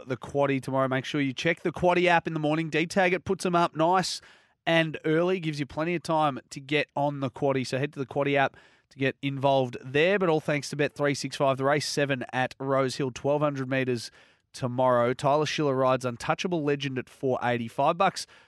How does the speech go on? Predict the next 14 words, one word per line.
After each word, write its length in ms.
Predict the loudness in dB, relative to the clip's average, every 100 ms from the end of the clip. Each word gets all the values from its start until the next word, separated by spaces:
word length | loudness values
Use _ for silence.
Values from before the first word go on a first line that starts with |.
| _
for 160 | -6 -6
Cabalus, 800 | -2 2 4 4 2 2 -4 -10 _ _ _
uh, 220 | -4 -2 -2
with 140 | -4
Jimmy 260 | -4 -2 -2
Mack 360 | 0 -2 -4 -8
on 580 | -4 -4 -4 -6 -10 -8
board. 500 | 0 2 4 2 0
Ship 240 | -2 -2 -2
Shape 480 | 0 2 2 0 -8 -18 -8
at 240 | -6 -6
six 340 | -8 -8 -8 -4
dollars. 540 | -2 0 -2 -4 -8
Felix 640 | -10 -4 -2 -2 -6 -10